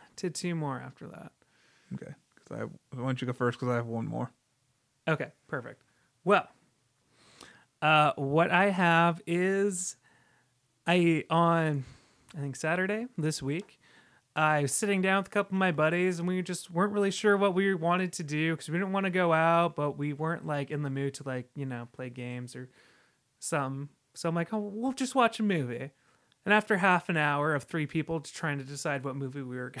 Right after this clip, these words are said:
Speaker 1: <laughs> gonna watch, uh,
Speaker 2: It's always that way.
Speaker 1: well, I mentioned that, I'm like, "Hey, dude, I wanna watch this movie." And my two friends I was with, they're like, "Wait, that's a thing?" And we ended up watching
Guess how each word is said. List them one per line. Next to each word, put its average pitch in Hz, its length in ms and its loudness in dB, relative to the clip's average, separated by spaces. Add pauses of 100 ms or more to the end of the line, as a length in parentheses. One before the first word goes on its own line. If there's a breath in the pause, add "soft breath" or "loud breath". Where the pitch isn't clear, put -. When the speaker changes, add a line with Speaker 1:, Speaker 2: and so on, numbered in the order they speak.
Speaker 1:
<laughs> - 120 -20
gonna 165 100 -4 (160)
watch, - 480 -12 (640 loud breath)
uh, 160 420 2
Speaker 2:
It's 143 100 -10
always 139 260 2
that 135 220 2
way. 117 260 -2 (160)
Speaker 1:
well, 196 140 8
I 202 140 8
mentioned 208 720 4
that, 160 360 2
I'm 214 100 2
like, 202 160 0
"Hey, 220 380 0 (120)
dude, 208 260 2
I 160 120 4
wanna 214 260 4
watch 202 300 0
this 175 220 2
movie." 175 600 2 (520 soft breath)
And 151 560 2 (220)
my 165 220 0
two 185 200 -2
friends 190 300 2
I 170 80 2
was 151 120 0
with, 165 120 -4
they're 160 140 0
like, 127 160 -4
"Wait, 120 420 -6 (160)
that's 139 340 -4
a 131 120 -4
thing?" 226 580 -2 (1120)
And 151 140 -4
we 208 120 4
ended 240 160 4
up 226 80 2
watching 214 520 2